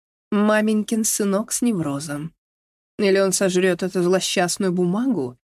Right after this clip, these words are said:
или Поплавскому гарантирован ещё и ночной энурез.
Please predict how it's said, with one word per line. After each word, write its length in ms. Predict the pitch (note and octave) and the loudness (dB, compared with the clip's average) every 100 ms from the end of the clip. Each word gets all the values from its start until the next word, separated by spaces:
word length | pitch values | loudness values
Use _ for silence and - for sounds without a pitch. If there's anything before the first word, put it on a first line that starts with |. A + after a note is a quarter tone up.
| _ _ | _ _
или 160 | G3+ | 0
Поплавскому 880 | G3 F#3+ F#3+ F3+ - - G#3+ G#3+ - | 2 0 2 0 0 -4 -2 -2 -2
гарантирован 800 | G3+ G#3 A3+ A#3 - D3+ D3 E3 | -4 -2 0 -2 -2 -4 -2 0
ещё 540 | F3 F3+ F3 - A#3 C#4+ _ _ _ | 0 0 0 0 -2 -2 _ _ _
и 140 | C#4 B3+ | 0 2
ночной 640 | B3+ A#3+ - G#3 G3+ G#3 | 2 0 -2 0 0 0
энурез. 680 | G#3+ A3 G#3 D3 B2 - - | 0 0 0 -2 -4 -6 -8